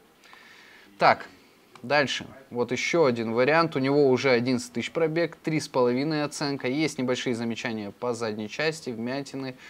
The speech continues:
Но их можно исправить локально. Пять-десять тысяч рублей вам их исправят. По фотографии здесь особо мы ничего не увидим. Но, тем не менее, они там присутствуют. Но стоимость уже значительно ниже. Миллион четыреста шестьдесят тысяч рублей.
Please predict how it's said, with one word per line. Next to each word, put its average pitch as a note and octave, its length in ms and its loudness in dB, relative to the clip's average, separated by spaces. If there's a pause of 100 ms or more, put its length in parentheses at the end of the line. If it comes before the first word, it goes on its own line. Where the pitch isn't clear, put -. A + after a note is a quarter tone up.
(200)
Но D#3+ 200 -4
их G#3 220 0
можно E3 400 0
исправить D#3 440 0
локально. F3+ 420 2
Пять-десять C3 560 -2
тысяч B2 240 -4
рублей D#3 340 0
вам A#2+ 240 -2
их - 120 -12
исправят. D3+ 360 -4
По - 60 -20
фотографии B2+ 480 -4
здесь A2 280 -8
особо G#2 300 -10
мы G#2 140 -10
ничего A#2+ 680 -8
не A2 120 -8
увидим. D3+ 460 -4 (300)
Но, F3 140 -4
тем D#3+ 220 -4
не C3+ 60 -4
менее, C#3 340 -2
они B2 160 -2
там A#2+ 220 -6
присутствуют. A#2+ 680 -10 (360)
Но A#2+ 80 -6
стоимость F3 640 2
уже C3 240 -2
значительно A2+ 560 -8
ниже. A2+ 280 -4
Миллион B2+ 360 -2
четыреста A#2+ 500 -6
шестьдесят - 420 -6
тысяч - 260 -10
рублей. G2+ 380 -8